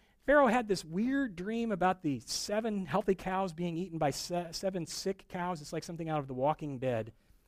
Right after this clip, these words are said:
And the king has this bizarre dream about the grain. He's like, "What in the world is this?" And he woke up and he knew it was something significant. This is like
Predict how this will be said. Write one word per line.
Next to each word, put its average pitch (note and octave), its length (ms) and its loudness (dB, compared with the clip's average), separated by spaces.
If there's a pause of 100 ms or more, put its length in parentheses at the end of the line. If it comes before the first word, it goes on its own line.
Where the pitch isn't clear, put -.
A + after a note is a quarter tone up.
And D#3+ 120 -8
the D#3+ 60 -8
king A#3+ 260 -2
has A3+ 160 -2
this F#3+ 120 -4
bizarre E3+ 380 0
dream F#3+ 220 0
about E3 180 0
the C#3 80 -6
grain. G3 560 -4 (220)
He's D#3+ 100 -20
like, D#3 160 -6 (200)
"What - 200 -16
in F3 140 -8
the C#3 100 -6
world G3+ 340 -6
is C3 180 -8
this?" F#3+ 400 -2 (360)
And G#3+ 80 -4
he C4 80 0
woke C4+ 220 8
up D#4+ 180 6
and A#3 100 2
he G#3+ 100 0
knew D4+ 220 0
it A3+ 80 4
was F3+ 120 2
something B3 320 -2
significant. F3+ 520 -2
This F3 140 -4
is G#3+ 80 -8
like A3+ 160 2